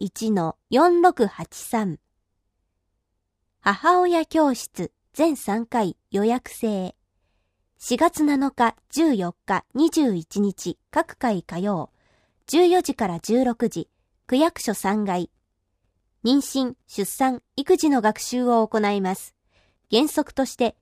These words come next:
初産婦を対象。申し込み、随時。子供についての相談は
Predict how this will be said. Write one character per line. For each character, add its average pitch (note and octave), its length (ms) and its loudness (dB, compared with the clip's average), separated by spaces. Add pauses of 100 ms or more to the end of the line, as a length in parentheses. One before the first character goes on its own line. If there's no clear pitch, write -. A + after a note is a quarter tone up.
初 - 160 -8
産 E4+ 260 -2
婦 B3+ 160 -2
を F3 80 -4
対 F3+ 220 -10
象。 E3+ 400 -10 (800)
申 C4 180 4
し - 140 -6
込 C4+ 140 -4
み、 A#3+ 240 -4 (100)
随 A#3+ 280 -2
時。 - 200 -12 (2000)
子 A3 140 2
供 F4+ 260 8
に F#4 140 6
つ - 160 0
い F4+ 120 6
て C#4+ 120 2
の A#3+ 140 4
相 A3+ 280 4
談 A#3 220 2
は G3+ 220 0